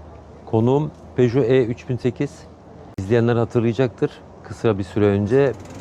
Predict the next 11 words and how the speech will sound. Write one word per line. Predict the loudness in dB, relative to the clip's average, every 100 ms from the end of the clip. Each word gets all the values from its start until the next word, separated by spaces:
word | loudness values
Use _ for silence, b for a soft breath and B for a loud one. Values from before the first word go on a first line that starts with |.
| -2
yeni | 0 2
Peugeot | 2 2 2
üç | 0 -2
bin | -4
sekizi | 0 0 2 0
test | 2 0 0
etmiş, | -2 -2 -6
sizlere | -4 0 2
aktarmıştım. | 2 0 0 0 -2 -6 -6 -10 -8 0
Bu | 2
otomobilde, | 2 2 2 2 0 2 0